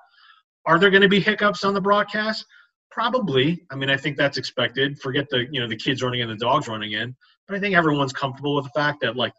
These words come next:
they don't really care if there's a slight freeze. We saw it on the W N B A draft, too, that, that, that E S P N conducted. It was a great,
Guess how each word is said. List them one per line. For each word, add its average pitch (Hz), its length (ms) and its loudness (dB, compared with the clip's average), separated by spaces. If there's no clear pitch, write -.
they 147 100 -4
don't 160 160 -2
really 120 280 -4
care 120 380 -2
if - 120 -18
there's 127 200 -2
a 113 60 -8
slight 123 420 -4
freeze. 127 200 -4
We 202 80 2
saw 185 220 6
it 170 60 6
on 160 80 4
the 127 100 0
W 120 280 2
N 113 80 0
B 113 140 0
A 110 100 0
draft, 120 400 -2
too, 120 120 0
that, 113 220 -4
that, 120 220 -2
that 117 160 -4
E 120 140 -4
S 113 80 -8
P 127 100 -8
N 120 80 -6
conducted. 113 420 -4
It 117 40 -4
was 107 120 -4
a 107 60 -10
great, 123 280 0